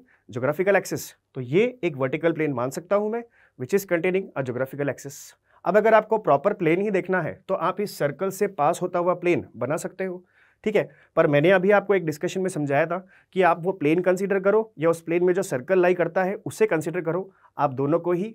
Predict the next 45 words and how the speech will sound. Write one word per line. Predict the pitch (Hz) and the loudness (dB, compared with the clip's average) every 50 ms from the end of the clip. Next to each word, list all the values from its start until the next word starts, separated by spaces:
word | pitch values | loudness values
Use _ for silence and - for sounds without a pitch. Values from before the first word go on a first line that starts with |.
| _ 123 | _ -12
ज्योग्राफिकल | 110 120 113 131 139 135 - 147 147 165 160 | -12 -8 -6 -6 -6 -6 -8 -8 -4 -4 -4
मेरिडियन | 165 131 120 113 117 131 175 233 - _ _ - | -2 -4 -6 -6 -6 -6 -8 -10 -12 _ _ -16
बोल | - 127 117 110 | -10 -10 -8 -8
सकते | - 87 78 _ - - | -10 -14 -20 _ -20 -20
हो। | _ _ _ _ _ _ _ _ _ | _ _ _ _ _ _ _ _ _
ठीक | 185 185 | 0 0
है, | 220 220 - _ _ - - - - - | 0 0 -2 _ _ -20 -20 -18 0 0
अब | 190 196 208 | 6 6 8
अगर | 208 233 226 | 8 8 8
इसी | 202 190 196 269 | 8 6 4 -2
पॉइंट | 262 - 208 185 180 160 | 0 2 4 4 4 2
पर | 147 147 135 135 139 165 | 0 0 2 2 0 0
मुझे | 175 170 165 147 175 | -2 -4 -2 0 0
अपना | 185 170 180 175 180 170 | 0 0 0 -4 -4 -4
मैग्नेटिक | 147 120 113 107 113 131 156 170 220 220 - | -4 -6 -6 -6 -4 -6 0 0 0 -2 0
मेरिडियन | 175 175 175 170 180 180 | -2 0 0 0 0 -2
ऑब्टेन | 170 160 - 180 180 170 | -2 -2 -2 -4 -2 -2
करना | 165 151 156 170 | -4 -4 -6 -6
हो | 160 165 | -8 -8
तो | 165 170 | -10 -10
क्या | 151 160 143 | -8 -8 -8
कर | 143 151 | -8 -8
सकता | 139 - 143 _ 156 | -12 -14 -16 _ -14
हूँ? | 151 147 151 - _ _ _ _ _ _ _ _ | -14 -14 -16 -18 _ _ _ _ _ _ _ _
एक | - 143 147 143 | 0 0 2 4
और | 151 170 180 | 4 4 4
रास्ता | 170 147 - - 175 165 | 2 -2 0 0 0 0
है | 143 151 180 | 2 0 -2
अभी | 190 180 190 | -2 -2 -2
मेरे | 180 170 170 170 | -4 -4 -6 -6
पास, | 165 151 143 - - - - - _ _ _ _ _ _ | -12 -16 -18 -18 -20 -20 -20 -20 _ _ _ _ _ _
है | - 208 | -2 0
ना? | 220 - - _ _ _ _ _ _ _ _ _ | 0 -2 -2 _ _ _ _ _ _ _ _ _
तो | 175 | -10
पॉइंट | 165 - _ - 156 170 196 214 190 - | -10 -8 _ -2 2 2 2 2 0 -6
पी | - 190 185 | -6 -6 -4
से | 175 214 | 0 0
अगर | 202 180 190 190 | 2 2 2 2
मैं | 196 208 190 | 2 0 0
एनएम | - 147 151 185 196 | 0 2 2 2 2
की | 190 196 | 0 -2
तरफ | 190 185 180 165 | -4 -2 -4 -4
जाऊँ, | 160 156 147 127 92 - _ _ _ _ _ _ _ _ _ _ _ _ _ _ | -2 -4 -4 -4 -6 -12 _ _ _ _ _ _ _ _ _ _ _ _ _ _
that | 113 104 - 151 | -18 -6 -4 -4
is | 208 208 - - | -4 -4 -8 -18